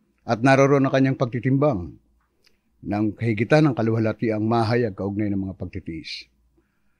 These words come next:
Maaring isipin ng ilan na bakit kailangan magtiis gayong alagad naman ni Kristo? May ilang pagkakataon pa na may ilang mga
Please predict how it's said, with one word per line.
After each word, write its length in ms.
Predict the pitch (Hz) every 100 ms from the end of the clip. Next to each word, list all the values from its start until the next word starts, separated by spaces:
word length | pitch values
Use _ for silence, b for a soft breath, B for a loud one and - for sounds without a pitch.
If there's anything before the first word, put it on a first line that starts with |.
| _ _ _ _ _ _ -
Maaring 400 | 123 143 175 175
isipin 320 | 180 175 175
ng 100 | 180
ilan 180 | 170 135 85 - _ _ _ _ _ _ _ _ _ _ _ _ _ _ - - _ -
na 420 | 95 110 107 101
bakit 320 | 117 139 156
kailangan 400 | 156 170 156 151
magtiis 480 | 139 107 151 151 -
gayong 240 | 117 117
alagad 320 | 107 110 101 104
naman 320 | 110 110 104
ni 20 |
Kristo? 500 | 110 165 - - - _ _ _ _ _ _ b b
May 220 | 101 120 120
ilang 100 | 113
pagkakataon 720 | 113 113 113 113 107 113 104
pa 240 | 107 82 67 _ _ _ _ _ _ _ _ _ _ _ _ _ _ _
na 140 | 71 78
may 240 | 98 117
ilang 160 | 117 117
mga 260 | 113 107